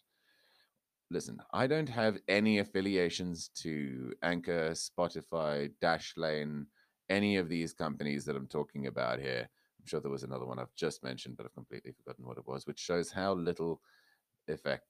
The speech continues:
they have on these videos. These are just things, uh, recordings rather, these are podcasts. I make so many videos that I just keep thinking I'm doing videos, even though I'm not. So, yeah,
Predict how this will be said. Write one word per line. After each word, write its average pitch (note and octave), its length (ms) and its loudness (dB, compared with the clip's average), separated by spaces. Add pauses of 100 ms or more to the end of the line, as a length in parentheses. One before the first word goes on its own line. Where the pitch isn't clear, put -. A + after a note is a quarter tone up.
they C2 160 -2
have A#1 180 -6
on G1+ 120 -10
these A1 200 -12
videos. A1+ 340 -10
These F2+ 200 -6
are G2 40 -4
just F#2+ 300 -4
things, F2 480 0
uh, A#1 60 -4 (200)
recordings - 520 -10
rather, G#1 300 -8
these A1+ 140 -20
are - 200 -18
podcasts. - 360 -20
I - 40 -6
make A2 200 -6
so A#2+ 160 -6
many G#2+ 160 -4
videos G2+ 380 -6
that - 140 -8
I - 20 -4
just D2 220 -12
keep - 180 -14
thinking B1 260 -14
I'm G1+ 100 -10
doing C2+ 260 -8
videos, C#2+ 400 -8
even - 120 -14
though - 100 -10
I'm C2 100 -10
not. C#2 100 -14 (800)
So, A2+ 340 8 (720)
yeah, A1 120 -8